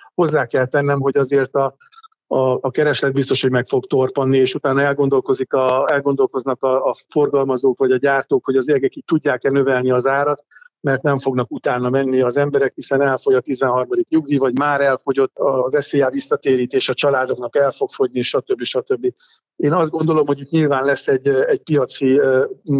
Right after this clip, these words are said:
keresletváltozás. Azért hozzá kell tennem, hogyha két euró felett lesz a benzin ára, mint például Ausztriában az van,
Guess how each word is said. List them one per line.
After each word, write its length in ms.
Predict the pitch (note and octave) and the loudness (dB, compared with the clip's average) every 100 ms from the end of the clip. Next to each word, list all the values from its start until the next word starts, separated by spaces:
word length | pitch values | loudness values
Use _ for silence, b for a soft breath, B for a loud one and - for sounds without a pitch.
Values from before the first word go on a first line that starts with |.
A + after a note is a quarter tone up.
| C3 | 0
keresletváltozás. 1040 | D3+ C#3 B2+ C#3 A#2 C3+ B2+ C3 C3+ B2 | 0 0 0 -2 -2 -2 -2 -2 -2 -2
Azért 240 | C3+ C#3 C#3 B B _ | -2 -2 -2 B B _
hozzá 280 | E3 F3 D#3+ | -2 0 0
kell 160 | C#3+ C3+ | 0 -2
tennem, 300 | D#3 D3 C#3 | 0 0 0
hogyha 220 | C#3 C3+ | 0 -2
két 280 | - D#3+ D3+ | -2 0 2
euró 220 | C3+ C3+ | 2 2
felett 300 | C3 D3+ C3 | 2 0 0
lesz 320 | C#3+ C3+ C3+ | 0 0 -2
a 340 | C#3 B2+ B2 A#2 B2 | -2 0 0 -4 -4
benzin 380 | D#3+ D3+ C3+ | -2 0 0
ára, 420 | D3 C#3+ C3 B2+ B2 | 0 0 0 -2 -2
mint 180 | C3+ B2 | -2 0
például 340 | C#3 B2+ C3+ | 0 2 2
Ausztriában 600 | D#3+ D3 - C#3+ B2 B2+ | 0 -2 -2 0 0 -2
az 160 | C#3 C3+ | -2 0
van, 220 | D#3 | -2